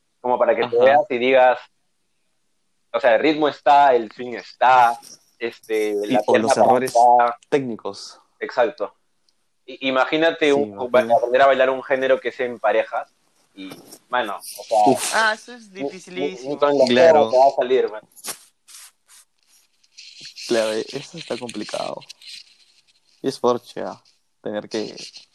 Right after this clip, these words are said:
Speaker 2: que ver ese, ese tema.
Speaker 3: Sí.
Speaker 1: Pero, o sea, hay una,
Speaker 3: El ejercicio
Speaker 1: hay
Speaker 3: es
Speaker 1: una
Speaker 3: algo que ahorita
Speaker 1: ventaja,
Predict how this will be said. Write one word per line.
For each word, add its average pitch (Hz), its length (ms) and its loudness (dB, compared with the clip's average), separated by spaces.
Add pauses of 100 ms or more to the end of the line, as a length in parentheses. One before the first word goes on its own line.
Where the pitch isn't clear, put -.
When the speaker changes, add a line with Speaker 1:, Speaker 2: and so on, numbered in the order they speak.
(100)
Speaker 2:
que 107 80 -6
ver 104 160 -4
ese, 113 320 -10
ese - 160 -10
tema. 98 340 -8 (1500)
Speaker 3:
Sí. 170 440 -12 (380)
Speaker 1:
Pero, 127 320 2
o 123 60 -2
sea, 165 100 2
hay 170 100 2
una, 220 140 2
Speaker 3:
El 170 80 2
ejercicio 147 220 -2
Speaker 1:
hay 160 80 0
Speaker 3:
es 185 60 -2
Speaker 1:
una 196 100 2
Speaker 3:
algo - 180 -6
que - 80 2
ahorita 123 260 2
Speaker 1:
ventaja, 104 180 -4